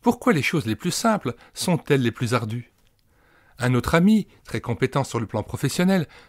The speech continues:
se sent tout à fait minable sur le plan de l'amour romantique. Je suis mon pire ennemi. Au bureau, je donne des directives, j'exerce des responsabilités et je suis estimé pour la sagesse de mes avis.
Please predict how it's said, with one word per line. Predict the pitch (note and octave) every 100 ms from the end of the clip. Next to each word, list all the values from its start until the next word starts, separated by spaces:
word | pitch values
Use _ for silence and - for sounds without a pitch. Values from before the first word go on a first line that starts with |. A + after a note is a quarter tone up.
| -
se | -
sent | G#3 - F3+
tout | F3+
à | F3
fait | - F3
minable | - C3+ D#3+ B2+ F#2+ F2+ - _ _
sur | - D3+
le | D3
plan | - D#3
de | B2
l'amour | A#2 B2 A2+
romantique. | A2+ G#2+ - - - - _ _ _ _ _ - - _ -
Je | B2+ A3+
suis | - - F3+ G#3+
mon | C3 G#2+
pire | - A#2+ A#2
ennemi. | A2+ A#2 A2+ G#2+ A2 _ _ - _
Au | C3
bureau, | A2+ D#3+ E3 G#3 G3+ - -
je | G#2
donne | A#2 A2 G#2
des | G#2+
directives, | B2 D3+ - F3 F3 D#3 B2+
j'exerce | A#2 B2 G#2+ A#2+
des | -
responsabilités | G#2+ A2 A2+ - B2 D#3 D3+ F3+ - - -
et | G#3
je | F3
suis | F3+ D3+ B2+
estimé | G3+ - - A2+ A2+ C3 - - -
pour | B2
la | A2+
sagesse | - A#2 A2+ A2
de | -
mes | A2 G#2
avis. | G#2+ E2+